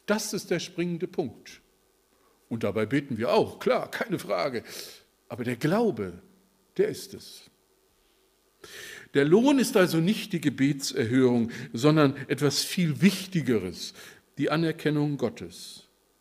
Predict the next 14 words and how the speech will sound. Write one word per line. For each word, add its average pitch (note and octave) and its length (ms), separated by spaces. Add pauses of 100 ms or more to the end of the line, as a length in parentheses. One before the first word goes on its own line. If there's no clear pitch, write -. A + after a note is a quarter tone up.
(460)
Wenn B2 160
er B2 60
dich B2+ 180
sieht, - 540 (440)
wenn A2+ 80
er G#2+ 80
dich A#2 180
trifft A3+ 480
und C#3 100
dann C#3 160
sagt, C#3 580
„Du D#3+ 80
treuer B2 480
Knecht, - 720